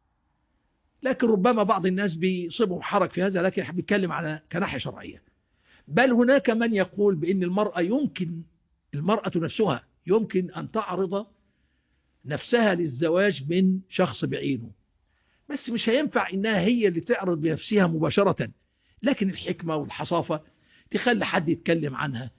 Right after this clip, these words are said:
حد يشير لهذا الرجل بفلانة الفلانية، زي السيدة خديجة هي التي طلبت أن تتزوج رسول الله صلى الله عليه وسلم، وقد جاء من يريد الزواج منها ورفضت، لكنها لما وجدت الرجل المناسب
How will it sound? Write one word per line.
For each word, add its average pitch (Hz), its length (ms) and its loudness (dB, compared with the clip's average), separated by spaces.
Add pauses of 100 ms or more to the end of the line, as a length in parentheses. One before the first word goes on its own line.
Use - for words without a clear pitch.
(220)
حد 165 380 -2
يشير 175 540 0 (160)
لهذا 160 340 0
الرجل 156 400 2 (420)
بفلانة 165 1700 0
الفلانية، 160 580 -2 (300)
زي 240 380 2
السيدة 226 360 0
خديجة 214 500 -4 (680)
هي 226 260 4
التي 208 440 4
طلبت 190 560 2
أن 170 120 0
تتزوج 160 580 4
رسول 147 360 0
الله 147 180 2
صلى 131 140 -10
الله - 80 -10
عليه 117 100 -8
وسلم، - 100 -14 (540)
وقد 175 320 0
جاء 220 380 4
من 226 220 2
يريد 214 360 4
الزواج 208 420 4
منها 226 300 4
ورفضت، 220 580 2 (500)
لكنها 180 560 2
لما 185 300 2
وجدت 196 460 0
الرجل 190 360 0
المناسب 202 580 -2